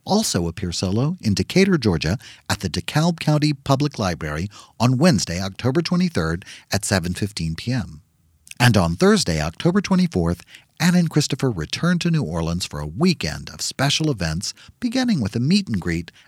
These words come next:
at Saint Alphonsus Church at eight P M. Then, on the night of Friday, October twenty-fifth, Anne and Christopher return to the Lestat Reunion Ball for the first time in almost a decade.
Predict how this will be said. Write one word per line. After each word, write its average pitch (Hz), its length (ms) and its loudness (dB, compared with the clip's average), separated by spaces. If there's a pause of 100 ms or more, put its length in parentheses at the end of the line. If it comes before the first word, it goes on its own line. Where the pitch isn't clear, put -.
at 110 100 -6
Saint 127 240 0
Alphonsus 127 560 -2
Church - 460 -4 (160)
at 107 80 0
eight 80 220 -2
P 131 160 -8
M. 107 320 -6 (300)
Then, 95 420 0 (260)
on 101 100 0
the 95 120 2
night 117 180 2
of - 80 -4
Friday, 131 440 2
October 104 400 -4
twenty-fifth, 170 800 -2 (180)
Anne 208 180 4
and 202 140 6
Christopher 156 440 -2
return 165 500 -2
to - 100 -10
the - 60 -6
Lestat 180 680 0
Reunion 110 500 4
Ball 64 260 -6
for 123 100 -2
the 113 120 0
first 190 320 0
time 143 360 2
in - 140 -16 (220)
almost 113 400 4
a 117 80 0
decade. 71 460 -8